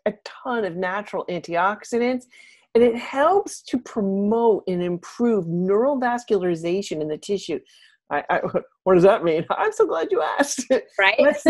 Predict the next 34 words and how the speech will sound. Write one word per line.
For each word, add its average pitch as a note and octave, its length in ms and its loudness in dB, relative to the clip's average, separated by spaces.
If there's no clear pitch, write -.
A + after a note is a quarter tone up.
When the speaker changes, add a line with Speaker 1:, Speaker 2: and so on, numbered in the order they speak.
Speaker 1:
that's D4 260 6
the E4 160 4
growth C4 540 6
of G#3 100 6
these G#3+ 160 0
little G#3+ 280 4
tiny A#3 360 0
capillaries B3+ 800 0
underneath G#3+ 400 0
the G3+ 80 2
skin. A3 480 0
And A3+ 140 4
that's C4+ 200 2
gonna C#4 180 0
help A#3+ 380 0
improve G#3+ 440 2
blood G#3 240 4
circulation, B3+ 840 -2
and F#3+ 100 -2
it's F3+ 100 -10
gonna G3+ 200 -2
help A#3 220 -6
the F3 120 -2
wounds, F3+ 640 0
you G3+ 140 2
know, F3 120 0
heal. C4 440 0
And G#3 120 2
it's G#3+ 80 -4
gonna B3 160 2
increase B3+ 920 0
the - 120 0
speed B3 420 0
of G#3+ 80 -2